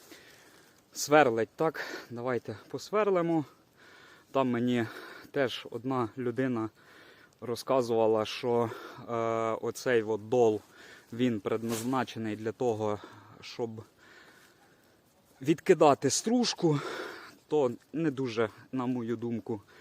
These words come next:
відповідає дійсності, воно до того не має ніякого відношення, ну,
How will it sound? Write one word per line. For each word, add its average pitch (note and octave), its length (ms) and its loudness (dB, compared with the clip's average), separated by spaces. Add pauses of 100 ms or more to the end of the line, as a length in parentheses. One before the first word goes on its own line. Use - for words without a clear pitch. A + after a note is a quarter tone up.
(320)
відповідає A#2+ 760 -2
дійсності, D3+ 640 -6
воно A#2 400 -2 (140)
до A#2+ 140 -6
того A#2+ 300 -2
не A#2+ 120 -6
має A2 280 -4
ніякого B2 440 -2
відношення, F3+ 640 -4
ну, F3+ 260 -2